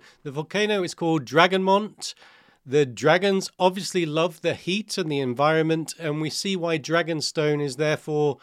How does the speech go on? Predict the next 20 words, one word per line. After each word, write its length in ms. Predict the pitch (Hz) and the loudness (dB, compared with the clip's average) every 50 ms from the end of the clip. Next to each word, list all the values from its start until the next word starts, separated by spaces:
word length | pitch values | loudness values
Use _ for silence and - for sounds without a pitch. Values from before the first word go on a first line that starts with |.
| - _ - | -16 _ -8
such 300 | - - 196 175 - - | -4 -2 -2 -2 -2 -2
a 60 | 156 | -4
suitable 720 | - - - 185 160 - 185 156 151 170 160 160 147 - _ _ - | -4 -2 -4 -4 -4 -4 -6 -4 -2 -2 0 -2 -2 -4 _ _ -10
seat 560 | - - - - 220 240 214 - - - - _ _ _ _ | -8 -4 -2 -2 -2 -4 -4 -8 -12 -12 -12 _ _ _ _
for 140 | - - - | -12 -10 -8
Targaryens 920 | - - 160 165 160 139 156 156 160 160 156 156 156 156 156 156 143 - _ - | -2 0 2 2 2 2 2 2 2 2 0 0 -2 -2 -4 -6 -8 -10 _ -6
and 180 | 147 143 143 | -4 -4 -2
their 120 | 147 143 139 | -2 -2 -2
dragons. 720 | 123 147 175 233 220 190 151 117 98 87 95 - - - _ _ _ _ _ _ _ _ _ _ _ _ _ _ _ _ | 0 0 0 0 0 0 -2 -2 -4 -10 -12 -14 -14 -16 _ _ _ _ _ _ _ _ _ _ _ _ _ _ _ _
And 360 | - 190 180 170 165 147 151 170 | 0 2 2 2 2 -2 -2 0
when 200 | 160 165 156 151 | 2 2 4 4
you 80 | 156 | 2
have 200 | 143 143 147 - | 2 2 0 0
happy 340 | - 165 185 175 - 180 156 | 0 0 0 0 0 -2 -4
dragons 800 | 123 123 160 214 254 254 240 202 147 120 123 123 123 - - - _ _ _ _ _ _ _ _ | -2 0 0 0 0 0 -2 -4 -4 -4 -6 -6 -6 -8 -8 -10 _ _ _ _ _ _ _ _
and 160 | - 180 156 147 | -4 -2 0 0
the 40 | |
conditions 600 | 139 - - 165 160 185 233 220 - 254 220 180 147 | 0 0 0 -2 0 0 -2 -2 -2 -4 -6 -4 -2
are 140 | 156 131 123 | -2 0 0
right, 340 | 123 123 131 139 175 - | 0 0 0 -2 -4 -6